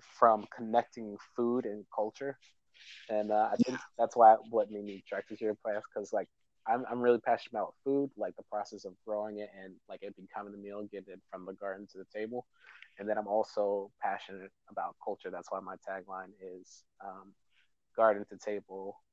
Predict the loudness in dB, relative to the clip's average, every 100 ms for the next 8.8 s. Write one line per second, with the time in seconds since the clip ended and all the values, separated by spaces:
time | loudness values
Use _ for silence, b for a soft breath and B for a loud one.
0 | _ _ -8 -8 -6 -6 -6 -8 -16 -12
1 | -4 -2 -4 -8 -14 -14 -14 -18 _ -8
2 | -2 -2 -4 -20 -20 -20 _ _ _ _
3 | _ _ _ _ -2 0 0 -2 -12 -14
4 | 0 2 4 2 2 2 2 -2 -4 _
5 | -8 -4 -2 -4 -10 -8 -8 -8 -12 _
6 | _ -18 -8 -8 -8 -12 -10 -8 -8 -8
7 | -10 -10 -12 -12 -10 -12 -12 -14 -16 -18
8 | -14 -14 -6 -2 -2 -2 -12